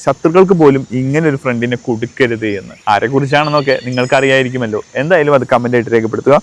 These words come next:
ഏഹ്, ഭയങ്കരമായിട്ട് ആയിരത്തി അറുന്നൂറോളം പേര് ലൈക്ക് ചെയ്തൊരു കമന്റ് ആണത്. ഒപ്പം തന്നെ ലക്ഷ്മിക്ക് കിട്ടിയ സപ്പോർട്ട് കാണണം. ലക്ഷ്മി, ലക്ഷ്മിയുടെ കണ്ണ് നിറഞ്ഞു.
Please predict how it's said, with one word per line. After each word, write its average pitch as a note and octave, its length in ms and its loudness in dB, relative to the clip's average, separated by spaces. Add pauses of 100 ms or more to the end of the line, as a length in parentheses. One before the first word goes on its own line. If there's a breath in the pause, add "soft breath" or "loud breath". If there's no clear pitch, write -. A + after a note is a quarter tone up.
ഏഹ്, B2+ 60 4
ഭയങ്കരമായിട്ട് D3+ 840 2
ആയിരത്തി B2 460 2
അറുന്നൂറോളം D3 460 4
പേര് C3 280 4
ലൈക്ക് A#2 260 2
ചെയ്തൊരു B2 340 2
കമന്റ് B2+ 300 0
ആണത്. G2 280 -4 (200)
ഒപ്പം A3 240 2
തന്നെ F3 140 4
ലക്ഷ്മിക്ക് D3 540 0
കിട്ടിയ D3+ 260 -2
സപ്പോർട്ട് B2+ 480 -2
കാണണം. F#2 360 0 (140)
ലക്ഷ്മി, D3+ 420 -2 (160)
ലക്ഷ്മിയുടെ F3 480 2
കണ്ണ് D3+ 320 0
നിറഞ്ഞു. G#2 280 0